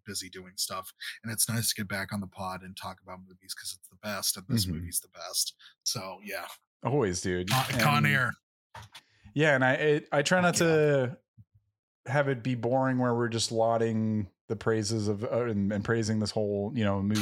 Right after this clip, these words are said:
Speaker 2: for the whole
Speaker 1: <laughs> Yeah, right.
Speaker 2: episode. And, you know, there's, we've been guilty of that probably. I mean, whatever. We've,
Speaker 1: Mm.
Speaker 2: we've had fun. So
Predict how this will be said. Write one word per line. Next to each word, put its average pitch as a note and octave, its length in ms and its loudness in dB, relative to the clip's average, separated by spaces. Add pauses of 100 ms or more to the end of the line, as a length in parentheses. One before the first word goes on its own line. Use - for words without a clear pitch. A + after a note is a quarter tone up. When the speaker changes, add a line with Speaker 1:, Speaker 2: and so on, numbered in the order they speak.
(120)
Speaker 2:
for G2+ 120 -2
the F#2+ 100 2
whole G#2+ 160 2
Speaker 1:
<laughs> A3 200 4
Yeah, D#3 360 2
right. B2 320 0
Speaker 2:
episode. C3 540 4
And, G#3+ 240 2
you B3+ 100 4
know, D#3+ 160 8
there's, D#3+ 280 0
we've C4 160 2
been G3+ 100 6
guilty C#3+ 300 4
of B2+ 60 2
that A#2+ 180 6
probably. A2+ 560 4
I A2+ 80 4
mean, G#2 420 2
whatever. G2+ 480 2
We've, G#2 160 2
Speaker 1:
Mm. C#3+ 400 2
Speaker 2:
we've A#2 140 -4
had F#2+ 180 -2
fun. F#2+ 260 -4
So F#2 280 -2